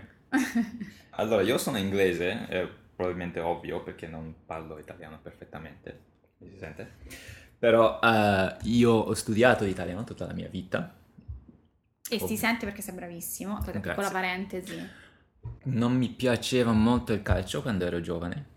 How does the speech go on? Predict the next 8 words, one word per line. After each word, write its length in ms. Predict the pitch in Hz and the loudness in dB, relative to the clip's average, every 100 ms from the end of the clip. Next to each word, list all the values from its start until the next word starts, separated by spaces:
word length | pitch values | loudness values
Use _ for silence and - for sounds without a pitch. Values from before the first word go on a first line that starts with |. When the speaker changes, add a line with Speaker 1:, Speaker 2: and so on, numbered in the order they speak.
| _ - | _ -4
Speaker 2:
anche 340 | 101 98 95 | -2 0 -2
essendo 340 | 90 - 101 92 | -2 0 0 0
inglese, 720 | 92 101 98 85 87 101 - _ _ _ | -2 0 0 0 -2 -4 -8 _ _ _
in 80 | 95 | -10
Inghilterra 720 | 92 87 87 - 90 82 87 | -8 -8 -8 -6 -4 -2 -4
tutti 280 | - - 82 | -6 -14 -10
sono 220 | 85 80 | -8 -8
pazzi 520 | - 85 - 85 - | -10 -12 -10 -10 -10